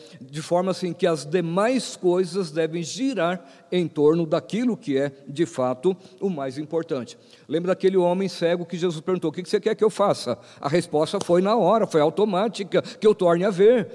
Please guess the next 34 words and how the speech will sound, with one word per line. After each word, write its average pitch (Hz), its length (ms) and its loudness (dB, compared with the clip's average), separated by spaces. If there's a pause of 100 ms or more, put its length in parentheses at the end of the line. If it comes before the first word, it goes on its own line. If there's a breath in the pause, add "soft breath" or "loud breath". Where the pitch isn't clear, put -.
(220 loud breath)
porque 180 320 2
essa 226 460 2
era 175 280 2
a 185 140 -4
sua 170 300 -2
maior 190 340 4
necessidade, 151 640 -2
pelo 185 200 -2
menos 170 260 0
olhando 214 420 4 (160 loud breath)
humanamente 160 640 -4
naquela 156 260 -2
situação, 160 480 0 (180 loud breath)
e 190 80 -4
ninguém 170 300 2
vai 180 140 0
condená-lo 165 760 2 (180 loud breath)
de 143 140 -4
não 165 160 -2
ter 165 160 -2
pedido 175 400 -4
alguma 170 340 2
coisa 160 320 -2
mais 156 320 -4
espiritual, 156 880 -2 (220 loud breath)
porque 160 180 -4
aquela 165 280 0
era 180 140 2
a - 20 -4
grande 175 340 0
necessidade 139 600 -4
dele 135 240 -2
daquele 180 260 -2
momento. 151 580 -4